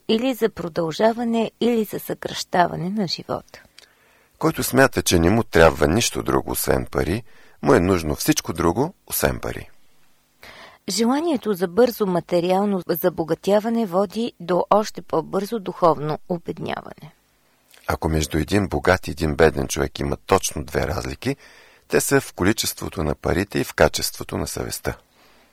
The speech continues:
Speaker 1: Многото пари ни дават безброй възможности и ни лишават от една — да преценим кои са добри и кои лоши.
Speaker 2: Излишните пари почти винаги водят до куп други излишни неща.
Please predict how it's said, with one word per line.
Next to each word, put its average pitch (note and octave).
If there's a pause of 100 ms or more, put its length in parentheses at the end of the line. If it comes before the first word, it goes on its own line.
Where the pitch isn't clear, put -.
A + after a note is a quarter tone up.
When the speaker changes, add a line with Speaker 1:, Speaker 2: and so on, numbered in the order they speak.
(300)
Speaker 1:
Многото F#3
пари F#3
ни C#4
дават F#3
безброй G3
възможности G3
и F#3
ни F3
лишават E3
от -
една — D3+ (260)
да E3+
преценим F3
кои E3
са E3
добри G#3 (100)
и F3+
кои E3+
лоши. D#3 (1200)
Speaker 2:
Излишните G2
пари F#2
почти -
винаги F2
водят D2+
до - (120)
куп -
други D2+ (140)
излишни C#2+
неща. -